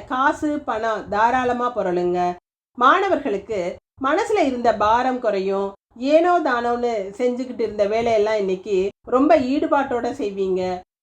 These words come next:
உற்சாகமான மனநிலையில இருப்பீங்க. விசாக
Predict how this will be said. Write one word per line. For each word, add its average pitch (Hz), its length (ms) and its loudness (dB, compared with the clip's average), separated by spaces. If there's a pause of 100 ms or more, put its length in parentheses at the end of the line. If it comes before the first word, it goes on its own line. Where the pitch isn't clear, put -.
(260)
உற்சாகமான 320 680 2
மனநிலையில 208 640 -2
இருப்பீங்க. 185 360 -4 (400)
விசாக 494 320 4